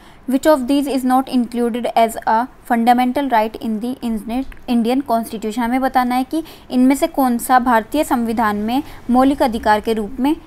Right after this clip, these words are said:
नहीं जुड़ा है, तो वो है right to equal wage for equal work, मतलब समान काम के लिए समान पैसे मिले। The pillar was added in the preamble to the Indian Constitution by,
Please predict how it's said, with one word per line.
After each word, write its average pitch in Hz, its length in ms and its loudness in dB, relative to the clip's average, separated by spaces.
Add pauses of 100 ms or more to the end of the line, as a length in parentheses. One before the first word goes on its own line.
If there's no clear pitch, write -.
(180)
नहीं 247 280 4
जुड़ा 196 260 0
है, 196 240 -4 (340)
तो 247 120 4
वो 240 140 6
है 285 260 0
right 220 380 2
to 262 180 2
equal 240 260 -2
wage 208 240 -2
for 269 240 0
equal 247 400 0 (280)
work, 202 340 -2 (260)
मतलब 240 280 2 (400)
समान 269 320 4
काम 214 280 2
के 220 120 -8
लिए 269 140 0
समान 226 420 -2 (1080)
पैसे 214 300 0
मिले। 185 300 -8 (1400)
The 233 100 -6
pillar 254 240 2
was 262 240 4
added 240 340 2
in 240 200 0
the 254 100 6
preamble 247 640 2
to 240 100 0
the 254 140 -2
Indian 285 400 4
Constitution 254 680 0
by, 202 280 4